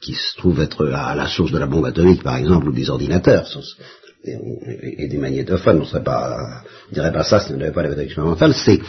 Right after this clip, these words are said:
le plus de mathématiques possible et le moins d'expériences possibles. Et c'est ça que les anglo-saxons ont fini par avaler, par accepter.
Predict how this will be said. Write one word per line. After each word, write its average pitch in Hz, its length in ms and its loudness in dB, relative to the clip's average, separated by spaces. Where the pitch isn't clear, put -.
le 113 180 8
plus 170 200 6
de 131 80 8
mathématiques 123 520 4
possible 127 420 4
et 107 60 8
le 104 120 8
moins 180 320 10
d'expériences 98 520 2
possibles. - 760 -10
Et - 80 4
c'est 123 100 6
ça 139 140 6
que 123 80 2
les 110 120 2
anglo-saxons 107 560 4
ont 117 100 6
fini 131 200 6
par 113 160 4
avaler, 101 320 4
par 85 160 -4
accepter. - 560 -6